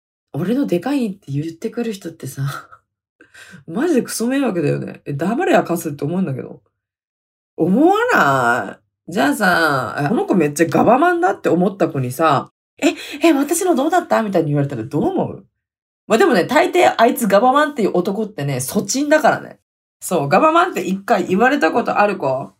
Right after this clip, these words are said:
安心しな。相手がテクニック、ゴミってことにしとこ。ゴミなんだ、そういうやつ。ね、自分のチンコもゴミなのよ。マジで。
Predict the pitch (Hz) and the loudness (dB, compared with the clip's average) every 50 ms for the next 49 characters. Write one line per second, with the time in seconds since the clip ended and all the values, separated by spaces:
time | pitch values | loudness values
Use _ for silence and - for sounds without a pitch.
0 | _ _ _ - 196 226 269 269 277 269 269 262 269 254 254 262 277 - - - | _ _ _ 2 2 2 2 0 -4 -6 -6 -6 -2 2 4 4 4 4 0 -6
1 | _ _ _ _ _ _ - 214 262 302 294 339 320 285 - - 269 294 294 302 | _ _ _ _ _ _ 2 2 2 4 4 2 2 4 4 4 2 2 2 0
2 | 285 262 208 - 170 160 156 151 139 - - - - 165 139 165 175 - 196 208 | -2 -2 -2 0 4 4 6 4 4 2 -4 -10 -10 -10 -10 -8 -2 2 2 2
3 | 254 294 285 - 262 233 185 175 156 160 147 139 135 - 160 151 147 175 196 - | 2 2 0 2 2 2 2 0 0 0 -2 -2 -2 -4 -6 -6 -6 -8 -10 -10
4 | _ _ _ _ _ _ _ _ _ _ _ - 165 - 190 220 285 349 392 359 | _ _ _ _ _ _ _ _ _ _ _ -4 0 2 2 4 4 4 2 2
5 | 208 147 147 143 175 165 151 151 147 143 - - - - - _ _ _ _ _ | 2 2 0 0 0 0 0 0 -2 -4 -6 -10 -12 -12 -14 _ _ _ _ _
6 | _ _ _ _ _ - 185 233 240 208 180 151 165 190 220 285 294 320 - - | _ _ _ _ _ -4 0 0 0 0 0 -2 -2 0 0 2 2 2 0 0
7 | - 349 330 277 196 170 156 143 160 170 196 233 240 208 170 139 123 - - - | 0 0 0 0 0 -2 0 2 2 2 2 2 0 -2 -4 -4 -6 -10 -10 -8
8 | - 196 190 - - - - - - - - | -8 -6 -6 -6 -8 -8 -8 -10 -12 -14 -16